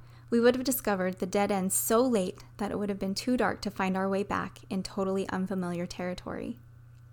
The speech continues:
His son later said of this experience, "Sometimes, in response to prayers, the Lord may guide us down what seems to be the wrong road, or at least a road we don't understand. So in due time, he can get us firmly and without question on the right road."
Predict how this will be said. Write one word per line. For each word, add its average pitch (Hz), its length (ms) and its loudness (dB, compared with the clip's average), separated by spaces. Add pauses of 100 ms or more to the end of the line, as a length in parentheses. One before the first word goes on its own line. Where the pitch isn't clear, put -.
(680)
His 240 200 2
son 254 200 8
later 240 220 8
said 233 220 4
of 202 80 2
this 208 160 -2
experience, 185 600 -4
"Sometimes, 202 760 2
in 208 140 0
response 202 480 0
to 269 100 0
prayers, 175 420 -4
the - 160 -4
Lord 214 260 4
may 247 140 6
guide 202 240 0
us 214 160 -2
down 185 280 -2
what 185 200 0
seems 330 440 2
to - 120 0
be 170 200 -2
the 175 140 -6
wrong 170 260 0
road, 165 300 -4 (640)
or 254 140 8
at 247 120 6
least 311 240 2
a 359 80 2
road 254 200 6
we 226 100 2
don't 202 240 2
understand. 180 640 -4 (360)
So 220 200 4
in 208 180 6
due 277 220 4
time, 185 400 -4
he 208 180 0
can 208 160 -2
get 190 140 0
us 185 160 -4
firmly 240 480 4
and 196 160 0
without 208 400 0
question 185 520 -2
on 185 140 -2
the 175 100 -4
right 165 280 -2
road." - 260 -8